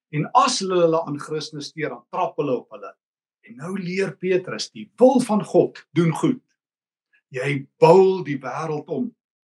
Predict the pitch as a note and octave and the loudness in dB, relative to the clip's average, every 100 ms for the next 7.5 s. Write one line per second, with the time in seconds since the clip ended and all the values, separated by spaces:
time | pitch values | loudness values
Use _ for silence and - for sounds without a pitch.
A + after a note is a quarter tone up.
0 | _ C3+ C3 F3+ - - E3+ F#3+ F#3+ G3+ | _ -8 -2 0 -2 0 0 0 -2 -4
1 | D#3 E3 E3 F3 F3+ - B2+ C3 B2+ B2 | -4 -2 -2 -6 -8 -6 -4 -2 -2 -4
2 | A#2 A2+ _ _ _ _ C3 B2 B2+ C#3+ | -8 -12 _ _ _ _ -8 -4 -2 -2
3 | C3 B2 B2 G#3+ - - _ _ _ _ | -4 -2 0 0 -4 -20 _ _ _ _
4 | _ _ _ _ _ _ C3+ C3 C#3+ C#3 | _ _ _ _ _ _ -8 -4 -4 -4
5 | - E3+ E3+ E3 - D#3+ - - E3+ E3 | -6 -4 2 2 2 -6 -8 -6 0 0
6 | G#2+ - _ - B2+ - A#2+ A2 A2 - | -2 -12 _ -16 -14 -10 -10 -8 -8 -6
7 | B2 B2+ B2 B2+ B2 | 0 0 2 0 -2